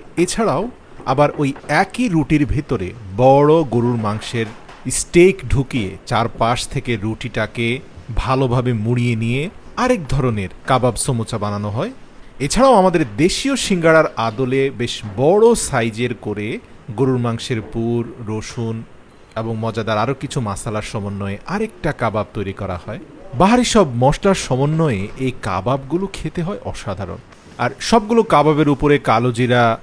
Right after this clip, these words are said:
সিসেমি ছিটিয়ে দেওয়া হয়। তবে সবগুলো কাবাবের মূল উপাদান কিন্তু চালের রুটি, যেটা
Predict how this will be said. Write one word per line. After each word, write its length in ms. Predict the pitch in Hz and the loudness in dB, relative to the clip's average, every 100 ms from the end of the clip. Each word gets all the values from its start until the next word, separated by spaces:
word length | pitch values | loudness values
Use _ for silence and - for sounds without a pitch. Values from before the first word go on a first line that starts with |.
| - | -10
সিসেমি 540 | - 139 - 135 120 113 - | -6 -4 -2 -2 0 -2 -6
ছিটিয়ে 380 | - 151 131 113 | -4 -2 0 0
দেওয়া 200 | 101 92 | 2 0
হয়। 220 | 85 113 226 - - | -2 -6 -8 -12 0
তবে 160 | 233 233 - | 2 4 4
সবগুলো 440 | 156 196 208 262 262 | 2 2 0 0 2
কাবাবের 440 | 196 185 180 175 | 2 4 4 4
মূল 300 | 139 131 175 190 180 | 2 4 4 4 2
উপাদান 300 | 202 208 214 | 2 0 -4
কিন্তু 240 | 226 220 240 | -6 -6 -2
চালের 300 | 160 127 139 101 | 2 4 4 0
রুটি, 240 | 98 - - - - - | -6 -10 -16 -20 -14 -4
যেটা 200 | 139 | 0